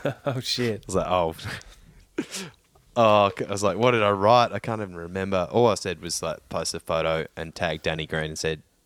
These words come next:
Speaker 2: "Danny Green, who's she?" And anyway, Danny Green wrote back to my message and I
Speaker 1: Not to
Speaker 2: shit
Speaker 1: be
Speaker 2: my pants.
Speaker 1: confused with Danny Minogue.
Speaker 2: <laughs> Not different humans. But, uh, turns out Danny Green doesn't own that gym.
Speaker 1: No.
Speaker 2: And, um,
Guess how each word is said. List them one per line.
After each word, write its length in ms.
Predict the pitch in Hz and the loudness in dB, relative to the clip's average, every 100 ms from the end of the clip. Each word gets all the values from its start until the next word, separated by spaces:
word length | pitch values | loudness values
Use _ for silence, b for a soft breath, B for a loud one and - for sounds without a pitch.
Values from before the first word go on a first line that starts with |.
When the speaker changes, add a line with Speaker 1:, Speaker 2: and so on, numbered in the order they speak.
| _ - | _ -4
Speaker 2:
"Danny 260 | 90 87 | -2 -2
Green, 340 | 85 82 80 80 | -4 -4 -4 -4
who's 240 | 87 82 | -4 -4
she?" 320 | - 85 78 - b b b b b _ _ | -4 -4 -6 -10 b b b b b _ _
And 360 | - 82 78 71 _ _ _ _ _ | -8 -8 -8 -16 _ _ _ _ _
anyway, 360 | 95 78 76 78 | -8 -6 -10 -4
Danny 280 | 101 101 82 | -2 -2 -4
Green 320 | 85 80 80 - - | -8 -10 -14 -20 -8
wrote 200 | 85 78 | -8 -4
back 220 | 82 - | -8 -8
to 100 | - 82 | -12 -10
my 160 | 82 | -8
message 520 | 80 78 82 80 - - - | -8 -8 -10 -10 -14 -12 -10
and 100 | 80 | -8
I 140 | 78 | -4
Speaker 1:
Not 200 | 156 160 | -2 -2
to 40 | |
Speaker 2:
shit 160 | - 123 | -2 0
Speaker 1:
be 80 | 135 | 0
Speaker 2:
my 60 | |
pants. 80 | 127 123 123 | 0 -2 2
Speaker 1:
confused 240 | 127 113 | 2 2
with 160 | 113 104 | -2 0
Danny 280 | 117 110 107 | 0 2 -2
Minogue. 640 | 104 107 104 104 110 147 B B B B B _ _ - | -2 -2 -4 -6 -8 -10 B B B B B _ _ -20
Speaker 2:
<laughs> 460 | _ _ _ 120 131 | _ _ _ -12 -8
Not 360 | 127 123 151 - - - - B B _ - | -2 0 0 -4 -20 -20 -20 B B _ -2
different 400 | 104 101 90 90 | -2 -2 -6 -4
humans. 440 | 82 82 - - - | -4 -6 -8 -12 -10
But, 240 | 90 - 95 | -10 -4 -2
uh, 160 | 82 - | -2 0
turns 160 | 165 143 | 2 4
out 160 | 113 | 2
Danny 180 | 117 107 | 0 0
Green 220 | 92 95 | 0 0
doesn't 260 | 95 95 92 | 0 0 -2
own 160 | 87 | -4
that 180 | 87 80 | -4 -6
gym. 260 | 87 80 82 B B B B 117 | -6 -6 -8 B B B B -2
Speaker 1:
No. 100 | 113 | 0
Speaker 2:
And, 420 | 87 80 80 - | 2 -2 -6 -2
um, 420 | 85 80 80 82 | -2 -2 -6 -10